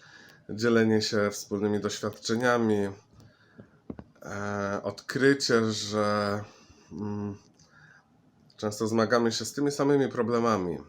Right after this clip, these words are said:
i, i, i to samo nas nurtuje, z tym samym, em, walczymy. E, daje takie poczucie, że, że nie jestem sam w tej walce, że, że nie jestem osamotniony, że nie jestem zostawiony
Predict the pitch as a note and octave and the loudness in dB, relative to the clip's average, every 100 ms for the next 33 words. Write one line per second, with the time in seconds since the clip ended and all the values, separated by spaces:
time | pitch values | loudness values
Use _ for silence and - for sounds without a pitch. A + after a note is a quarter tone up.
0 | - _ - - E2+ E2+ - F2 F2 - | -20 _ -16 -8 -6 -6 -6 -8 -8 -10
1 | F2+ - G2+ A#2+ A2 G#2 G2 G#2+ G2 C3 | -12 -8 -4 0 2 0 0 -2 -2 -4
2 | B2 G#2 - - _ - G2 G#2 G#2+ F#2+ | 0 0 -2 -12 _ -10 -8 -4 -2 -4
3 | F#2+ - - - - - _ _ _ F#2+ | -6 -12 -20 -20 -20 -20 _ _ _ -8
4 | G2 G2 F#2+ F#2+ F#2+ G2 - _ - E2 | -6 -4 -4 -4 -8 -10 -16 _ -16 -2
5 | G2+ G2+ C3+ A#2 G#2+ G#2 - _ _ - | -2 0 0 2 0 -2 -10 _ _ -20
6 | - - _ _ _ _ _ _ _ _ | -20 -20 _ _ _ _ _ _ _ _
7 | - A2+ A2 A2+ G3 E3+ D#3 - D3 D3 | -12 -6 -4 2 4 4 2 0 -2 -2
8 | C#3+ E3 D#3 D3 C#3+ C3+ B2+ C#3 C3+ C3 | -2 -4 2 2 4 4 4 4 4 2
9 | A#2+ A2 A2 G#2+ F#2 D#2 E2 D#2 F2 E2 | -2 0 0 0 -4 -4 -6 -6 -10 -8
10 | F#2+ F#2 F#2+ G2+ G2 - G2+ G2 F#2+ - | -6 -6 -6 -4 -4 -6 -8 -8 -8 -8
11 | - G#2 G2 - A2 A2+ A2 G2 F#2 F2+ | -6 -6 -6 -2 0 0 0 -2 -6 -8
12 | F#2 F2+ - F#2 E2+ - F2+ F2+ F2+ F2+ | -6 -8 -10 -10 -10 -8 -6 -4 -4 -6